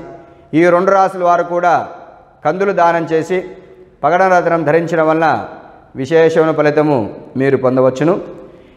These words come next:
ఇరవై ఏడు నక్షత్రములలో మృగశిర, చిత్త, ధనిష్ట నక్షత్రం వారికి కుజుడు అధిపతి కాబట్టి వీరు కూడా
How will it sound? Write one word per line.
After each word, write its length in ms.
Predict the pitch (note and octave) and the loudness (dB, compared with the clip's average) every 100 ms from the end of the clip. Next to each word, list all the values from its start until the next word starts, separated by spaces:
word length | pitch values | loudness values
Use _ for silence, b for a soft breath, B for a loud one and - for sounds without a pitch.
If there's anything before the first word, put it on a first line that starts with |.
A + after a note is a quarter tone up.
| B | B
ఇరవై 220 | D#3 G3+ | 2 4
ఏడు 200 | G#3 G#3 | 2 2
నక్షత్రములలో 960 | G3+ F#3 G3 F#3+ F#3+ F#3+ F#3+ G3 G3 - - - - - _ _ _ _ _ _ _ _ _ | 0 -2 -4 -2 0 2 4 2 0 -12 -20 -20 -20 -20 _ _ _ _ _ _ _ _ _
మృగశిర, 460 | B2 D3+ E3+ F#3 F#3 F#3 F#3 - - - - _ _ - | -4 0 0 2 2 2 0 -10 -20 -20 -20 _ _ -14
చిత్త, 420 | D#3 - F3 F#3 - - - - _ _ _ _ _ _ _ _ | -8 0 0 0 -6 -20 -20 -20 _ _ _ _ _ _ _ _
ధనిష్ట 380 | G#2 D#3 G3 G3+ | -4 0 0 0
నక్షత్రం 540 | G3+ G3 G3 F3 F3 | 0 0 0 -2 0
వారికి 540 | E3+ E3+ E3+ E3+ C#3 G2 - - - - _ _ _ _ _ _ _ _ _ _ _ _ _ _ _ _ _ _ | 2 2 0 -2 -2 -4 -12 -20 -20 -20 _ _ _ _ _ _ _ _ _ _ _ _ _ _ _ _ _ _
కుజుడు 240 | D#3 E3 | -2 0
అధిపతి 280 | E3+ E3 D#3+ | 0 2 0
కాబట్టి 420 | D#3+ D#3 D3+ D#3+ E3 | 0 0 0 -4 -2
వీరు 160 | D#3+ E3+ | -2 -2
కూడా 440 | F3 F3 E3 A#2 | -2 0 0 -2